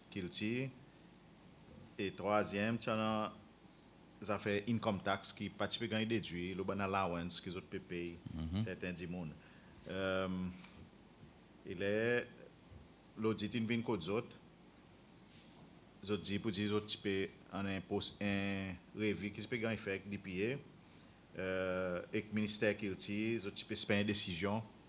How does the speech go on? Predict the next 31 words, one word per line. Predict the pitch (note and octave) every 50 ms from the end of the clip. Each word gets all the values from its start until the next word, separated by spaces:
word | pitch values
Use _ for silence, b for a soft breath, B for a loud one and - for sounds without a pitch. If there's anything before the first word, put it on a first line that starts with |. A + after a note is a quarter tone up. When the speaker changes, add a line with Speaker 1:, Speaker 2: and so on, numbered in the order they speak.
| - - -
Speaker 1:
concernant | - F#2+ - G#2+ G2+ F#2+ F#2 F2+
le | E2
poste | D#2+ F2 A2+ A#2+ B2+ B2 - - - - - - B B B B B B B B B -
et | - G2 G2 G2 G2 F#2+ F#2+ - - - -
concernant | - G2+ G2+ - A2 G2+ F#2+ G2
income | G2 G2+ G2+ G2 - G2 F#2
tax. | F2+ - G#2 G2+ A2 A#2+ - - - - - - - - - - - - - - - - - - - -
Euh, | F#2 F#2+ F#2+ F#2 F#2 F#2 F2+ F2+ F2+ F2+ F2+ F2 F2 F2 F2 E2+ E2+ - - - - - - - - - - - - - - - - - - - - - - - - - - - - - - - -
les | - F#2
autres, | G2+ E2+
tu | -
peux | - G2+
essayer | - - A2 G#2 G2+
de | G2
trouver | G#2+ G#2 G#2 F#2+ G#2
un | G2+
scheme | F#2+ - - - G2 F#2+ G2+ G#2 G2+
pour | - G#2 - - G#2 F2+ E2+ F2 -
couvrir | G#2 F#2+ E2+ F#2+ F2+ F2+ F2
sa | - F#2
qualité | - G2 F#2 F2+ F2 E2+ F#2 F#2 F#2 F2
de | F2 - - - - - -
paiement. | G2 F#2 E2 F2 E2+
Mais | D#2+
seulement, | E2+ - G#2+ G#2 A2 B2 C3 - - - - - - - - - - - - -
il | G#2+
n'y |
a | -
pas | - A#2 B2
une | C3+
excuse, | D3 C3+ - - - - G#2+ A2+ A#2+ B2 A2+ F#2+ - -